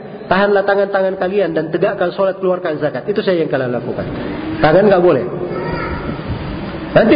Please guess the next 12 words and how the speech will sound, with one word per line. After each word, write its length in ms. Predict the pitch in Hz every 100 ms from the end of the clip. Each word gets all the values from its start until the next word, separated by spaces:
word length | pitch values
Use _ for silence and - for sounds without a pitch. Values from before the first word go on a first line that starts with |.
| -
perintah 260 | 254 247 240
jihad 240 | 269 269
itu 160 | 277 285
ketiga 320 | 262 277 269
pindah 320 | 269 294 277
ke 60 | -
Madinah. 360 | 269 277 196 127 - - - - - - - - - - - - - - - - - - - - - - - 156 151 - - - -
Perhatikan, 320 | 156 160 175
ya, 240 | 180 226 160
agama 240 | 165 160
kita. 240 | 151 117 101 - - - - - - - - - - -
Iya. 200 | - 107